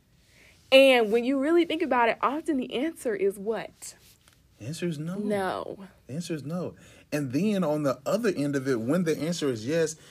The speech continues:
Speaker 2: and you can say, "I'm doing the most I can with what I have," now it goes to the, the thing that is most difficult for people in life. I say all the time in my life coaching programs, the two things that's most difficult for people to do is to be disciplined and consistent.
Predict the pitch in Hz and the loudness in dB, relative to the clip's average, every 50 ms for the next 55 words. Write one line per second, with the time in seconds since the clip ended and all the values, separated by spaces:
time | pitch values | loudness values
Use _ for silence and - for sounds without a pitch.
0 | - - - 101 131 165 156 151 143 - 147 131 127 131 131 117 120 135 139 127 | -20 -8 -4 -2 0 0 0 0 0 0 0 0 0 0 -2 -2 0 0 2 2
1 | 117 110 107 113 123 120 - 120 113 - 131 120 113 107 107 - 98 101 104 101 | 0 0 0 0 0 0 0 -2 -2 -2 -2 -4 -2 -2 -4 -4 -4 -2 -2 -2
2 | 92 90 95 110 117 107 98 92 92 - - _ - - - - _ _ - 95 | -2 -2 -2 -4 -4 -2 -4 -4 -6 -8 -14 _ -20 -20 -20 -20 _ _ -6 -2
3 | 113 127 143 143 131 117 110 117 120 120 117 - 113 104 104 98 95 92 85 80 | 2 4 4 4 2 2 0 2 2 2 0 -2 -2 0 0 0 0 0 -2 -6
4 | 82 87 92 90 - 120 113 113 110 101 87 101 98 95 - - 101 101 92 87 | -10 -12 -12 -8 -4 -4 -2 -2 -2 -4 -4 -4 -4 -4 -4 -6 -8 -8 -8 -8
5 | 87 - - - - - - - 95 117 123 104 92 90 127 135 - 127 123 - | -10 -14 -18 -20 -20 -20 -8 -2 0 0 0 0 -2 -4 -4 -2 -2 -4 -4 -4
6 | 113 104 - 98 - - - 165 165 - 123 120 120 113 110 127 151 170 147 107 | -4 -4 -4 -6 -6 -4 -4 -4 -2 -2 -2 -2 -2 -2 -2 -2 -2 -2 -4 -4
7 | 87 - - - - _ _ - - - 110 - 110 104 104 113 120 120 123 123 | -6 -10 -16 -20 -20 _ _ -12 -10 -8 -4 0 2 4 4 4 2 0 -2 -2
8 | 120 123 117 113 110 110 110 110 110 - 110 104 - 98 90 - 98 90 90 87 | -2 -2 0 0 0 0 0 -2 -2 -4 -6 -6 -6 -6 -6 -6 -6 -6 -6 -8
9 | 82 82 80 80 82 80 - - 139 165 165 156 151 147 147 139 120 104 98 98 | -8 -10 -10 -12 -14 -14 -6 -2 -2 -2 0 0 0 0 -2 -2 -4 -6 -6 -4
10 | 107 110 104 87 - 117 120 - - 123 117 110 107 90 113 113 104 104 95 92 | -4 -4 -4 -4 -6 -8 -8 -6 -8 -8 -8 -8 -8 -8 -6 -6 -6 -6 -6 -6
11 | 95 95 87 82 - - - - - - - - 101 - - 98 90 92 90 82 | -6 -8 -8 -8 -12 -16 -20 -20 -20 -14 -10 -10 -8 -6 -6 -6 -6 -8 -10 -6
12 | - 110 127 131 - 131 110 120 113 113 113 107 - - 110 - - 135 135 - | -2 -2 -2 0 -2 -4 -4 -4 -4 -4 -6 -6 -8 -10 -8 -6 -4 -4 -4 -6
13 | - - 76 | -8 -12 -16